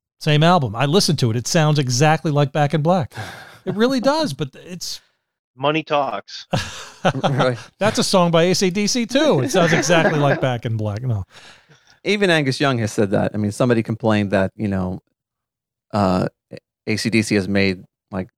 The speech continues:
Speaker 3: eleven albums in a row that sound the same. And he said, "No, no, no. It's twelve albums in a row that sound the same." <laughs> Even he's aware of it. I mean, they have their,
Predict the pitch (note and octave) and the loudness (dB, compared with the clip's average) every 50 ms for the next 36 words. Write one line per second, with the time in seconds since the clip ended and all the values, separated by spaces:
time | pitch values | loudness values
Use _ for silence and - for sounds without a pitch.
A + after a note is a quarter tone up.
0 | _ - A2 G#2+ A2+ A#2 A2 A2+ G#2+ G#2 G#2 G#2 G#2 G2+ G2 G2+ G#2 G#2 G2+ G#2+ | _ -8 -4 0 2 2 2 2 0 0 0 0 -2 -2 -4 -8 -6 -4 0 0
1 | G#2 G2 G2 F#2+ - - A2 G#2 G2+ G2 - - G#2 G2+ G2 G2 G#2 G#2 - G2+ | 0 0 -2 -4 -2 -2 -2 -2 -2 -4 -6 -8 -8 -8 -6 -8 -10 -8 -8 -8
2 | G#2 G2 G#2+ A2+ A#2+ B2 B2+ B2+ B2+ B2+ C3+ C3 A#2+ A2+ A2 G#2+ A2 A2+ _ _ | -6 -2 0 0 0 2 0 0 0 0 0 0 0 0 0 -2 -6 -12 _ _
3 | _ _ _ _ G#2 - - - - - A#2 B2 D3+ D#3+ C3 A#2 G#2+ G#2 G2 G2 | _ _ _ _ -16 -16 -16 -20 -12 -4 0 2 2 2 2 2 2 2 0 -4
4 | G#2 F#2 G#2 G2+ G2 F#2+ G2+ G2 F#2+ G2 G2 F#2+ - A#2 A2 G#2 G2+ G2 F#2+ - | -6 -6 -4 -4 -2 -2 0 0 2 0 0 -2 -2 -4 -4 -4 -4 -6 -8 -8
5 | - A2 G#2+ - F3 - - _ - - - _ _ - - - - - - - | -8 -6 -6 -6 -8 -10 -12 _ -14 -14 -14 _ _ -20 -18 -18 -16 -18 -18 -18
6 | _ - - - - - - F#3 - _ E3+ D#3 - _ E4+ G3+ - - - C4+ | _ -12 -12 -12 -12 -12 -16 -18 -12 _ -12 -12 -10 _ -12 -12 -10 -10 -10 -10
7 | - - F#4 - - - - - - - A#3+ C#4 C4+ G3+ F#3+ G#3 G#3 E3+ D#3+ C#3 | -6 -6 -8 -8 -8 -10 -18 -18 -10 -6 -4 -2 -2 0 0 0 2 2 2 2
8 | C3 B2 A2+ G#2+ G2+ G#2+ G#2 A2 B2 C3+ C#3+ D#3+ E3+ F3 E3 D#3 D#3 D#3 D3 C#3+ | 4 2 2 2 0 -2 -4 -2 -4 -4 -2 0 0 0 0 0 0 0 0 2
9 | C#3 C#3 C#3 C3+ C3+ - | 4 4 4 4 2 -2